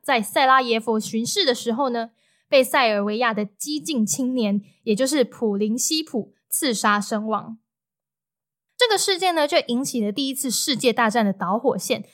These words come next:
也被称为塞拉耶佛事件。也因为这个刺杀事件呢，就刚好给了奥匈帝国一个理由要开战塞尔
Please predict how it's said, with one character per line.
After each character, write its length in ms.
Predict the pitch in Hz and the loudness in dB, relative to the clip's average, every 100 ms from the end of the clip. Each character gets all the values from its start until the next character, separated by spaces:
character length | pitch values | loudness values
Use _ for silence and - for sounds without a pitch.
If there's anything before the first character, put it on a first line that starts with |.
| _ | _
也 140 | - 254 | 4 4
被 120 | 381 | 4
称 280 | - 349 330 | 2 2 2
为 160 | 233 | 0
塞 320 | 226 - 247 | 0 0 2
拉 180 | 226 240 | 4 4
耶 240 | 240 233 233 | 2 -2 -4
佛 200 | 208 214 | -6 -8
事 220 | - 220 | -8 -10
件。 380 | 196 233 170 220 _ _ _ _ _ _ _ _ _ _ _ - | -8 -8 -8 -14 _ _ _ _ _ _ _ _ _ _ _ 2
也 160 | 269 | 2
因 140 | 240 403 | 4 4
为 60 | 480 | 4
这 180 | 427 427 | 4 4
个 80 | 349 | 4
刺 300 | - - 339 | 0 0 0
杀 200 | 320 294 | 4 4
事 220 | 294 311 | 4 -2
件 240 | 262 294 247 | -2 0 4
呢， 160 | 226 | 4
就 160 | 220 277 | 4 2
刚 240 | 285 277 | 4 4
好 160 | 277 220 | 6 4
给 200 | 202 196 | 4 0
了 80 | 208 | 2
奥 200 | 285 294 | 4 4
匈 220 | 277 269 | 0 -2
帝 160 | 269 | -2
国 160 | 214 196 | 0 0
一 60 | 226 | 2
个 100 | 214 | 2
理 200 | 196 180 | 2 -4
由 180 | 180 | -4
要 160 | 214 220 | 0 0
开 360 | - - 262 262 | 0 0 0 2
战 240 | 285 208 | 2 2
塞 240 | 208 233 | 2 0
尔 80 | 185 | 0